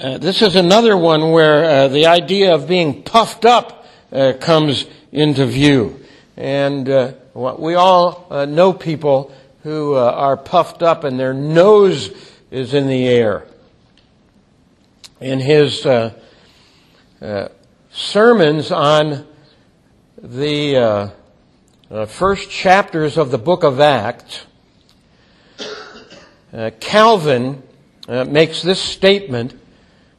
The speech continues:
uh, with regard to, uh, the Pharisees. Uh, he says, "Never trust anyone who walks around with his nose in the air."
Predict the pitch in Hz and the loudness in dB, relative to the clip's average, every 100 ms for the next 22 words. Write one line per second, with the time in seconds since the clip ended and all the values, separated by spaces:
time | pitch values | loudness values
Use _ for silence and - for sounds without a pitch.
0 | - 123 120 143 147 151 131 147 156 156 | -16 -10 -8 -8 -8 -8 2 6 6 2
1 | - - 151 143 139 135 - _ _ 117 | -4 -6 -2 0 0 -4 -18 _ _ -6
2 | 120 107 - - 175 185 180 143 - 143 | -6 -6 -10 -2 2 4 4 2 -2 -4
3 | 117 90 71 - - _ _ _ _ _ | -4 -8 -12 -18 -18 _ _ _ _ _
4 | _ _ _ _ _ _ _ - 117 113 | _ _ _ _ _ _ _ -14 -8 -8
5 | 127 147 131 - 151 131 113 - _ _ | -6 -6 -6 2 4 4 -2 -14 _ _
6 | _ _ _ - 113 156 240 262 254 254 | _ _ _ -14 -4 0 2 2 -2 -2
7 | - 220 240 233 - - 180 175 151 113 | -10 0 0 0 -10 -2 0 0 -2 -2
8 | 104 92 107 101 _ _ _ _ _ - | -6 -6 -10 -12 _ _ _ _ _ -10
9 | 165 135 147 208 233 - 226 196 190 151 | -8 -2 2 4 2 -2 -2 0 2 2
10 | 120 123 131 135 156 175 147 131 151 160 | 0 -2 -4 -2 -2 0 -2 -2 -2 4
11 | 208 220 208 170 117 120 - _ - 143 | 6 6 4 -2 -6 -12 -18 _ -4 -2
12 | 147 143 - 147 143 123 104 78 | 0 0 0 2 4 2 -2 -8